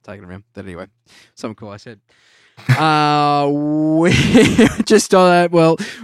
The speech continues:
we're gonna, we're gonna have a, a quick, uh, word from our sponsors, and we'll be back with you soon. The Pain in Our Head podcast is proudly sponsored by Music Magic Co. and Brisbane rock band The Flying Circus.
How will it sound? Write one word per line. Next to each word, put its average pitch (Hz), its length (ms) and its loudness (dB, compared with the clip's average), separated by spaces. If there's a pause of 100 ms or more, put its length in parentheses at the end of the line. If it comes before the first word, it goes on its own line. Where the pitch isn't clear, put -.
we're 165 180 2
gonna, 143 460 0
we're 147 160 -2
gonna 131 240 -2
have 123 160 -6
a, 117 180 -6
a 110 200 -10
quick, - 420 -14
uh, 101 260 -12
word 104 380 -12
from 101 340 -14
our 98 280 -14
sponsors, 170 880 -4 (500)
and 101 540 -14
we'll 110 680 -14
be 113 260 -14 (120)
back 110 300 -16 (120)
with 110 160 -18
you 120 80 -10
soon. 165 340 -10 (680)
The 120 80 -14
Pain 151 220 -10
in 165 100 -6
Our 101 140 -12
Head 101 180 -18
podcast 110 600 -10
is - 100 -20
proudly 123 360 -10
sponsored 104 540 -18
by 95 140 -18
Music 117 360 -12
Magic 95 380 -18
Co. 123 300 -12 (240)
and 95 180 -20
Brisbane 139 320 -8
rock 120 260 -10
band 95 240 -16
The 95 60 -18
Flying 117 380 -14
Circus. - 580 -14